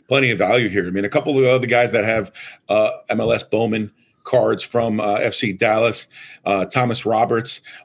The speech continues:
uh, and Edwin. Uh, Edwin's a defender, right? I mean, is he gonna be taking over for, uh, uh, Brian Reynolds?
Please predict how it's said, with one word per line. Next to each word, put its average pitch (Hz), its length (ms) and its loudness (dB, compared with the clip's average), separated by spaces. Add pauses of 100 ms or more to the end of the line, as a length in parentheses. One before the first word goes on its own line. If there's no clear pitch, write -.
uh, 95 340 -2
and 110 140 0
Edwin. 110 400 0
Uh, 107 200 0 (100)
Edwin's 139 280 2
a 131 60 2
defender, 135 460 0
right? 113 280 2
I 110 40 -2
mean, 110 180 -2
is 104 100 -4
he 127 100 0
gonna 123 160 0
be 117 180 -2
taking 120 280 -2
over 113 240 0
for, 117 360 0
uh, 113 40 2
uh, 110 540 0
Brian 117 300 -2
Reynolds? 147 340 0